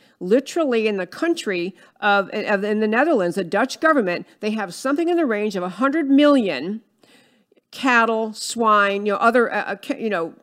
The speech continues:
animals that are used for food, grown for food.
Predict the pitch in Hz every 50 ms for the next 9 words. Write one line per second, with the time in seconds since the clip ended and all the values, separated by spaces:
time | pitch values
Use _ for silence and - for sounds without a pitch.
0 | - - - - 311 262 196 175 175 175 175 202 202 202 202 214 220 220 220 -
1 | - 233 208 - - 330 294 202 156 - 190 185 185 208 - 202 190 - - 294
2 | 262 196 165 127 262